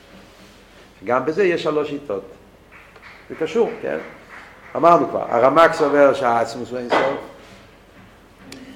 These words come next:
המקובולים הראשונים אומרים שהכסר הוא אין סוף.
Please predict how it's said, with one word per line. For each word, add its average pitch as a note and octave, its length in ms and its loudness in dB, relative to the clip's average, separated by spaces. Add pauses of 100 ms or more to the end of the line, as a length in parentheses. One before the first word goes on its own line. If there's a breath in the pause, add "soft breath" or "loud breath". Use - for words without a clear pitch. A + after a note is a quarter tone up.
(220 loud breath)
המקובולים D3 680 6
הראשונים D#3 540 4
אומרים C#3 400 -2
שהכסר A2 1700 -2
הוא A2+ 160 -2
אין G#2+ 140 -6
סוף. A#2 280 -8